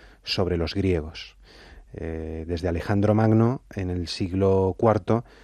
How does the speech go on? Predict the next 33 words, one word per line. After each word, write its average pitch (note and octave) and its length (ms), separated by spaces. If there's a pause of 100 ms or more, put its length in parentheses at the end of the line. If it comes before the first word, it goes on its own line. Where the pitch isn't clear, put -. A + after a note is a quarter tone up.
(200)
los F2 240
judíos F2+ 480
habían F2+ 320
sido F#2+ 300
dominados F#2+ 500
por, F2 280
eh, E2 400
o - 140
bien A2+ 200
Alejandro G#2+ 500
o - 20
bien F#2 220
sus, - 400
eh, F2 180
descendientes G2 540
en G2+ 60
esa F#2+ 180
zona, F#2+ 160
que F#2+ 60
eran F#2+ 120
los F2 140
seleucidas. E2 640 (960)
En A2+ 140
una C3+ 100
determinada A#2+ 440
época, B2 180
en A2 40
el F#2+ 60
siglo G2+ 200
segundo G2+ 460
antes G2 220
de F#2+ 100
Cristo, G#2+ 420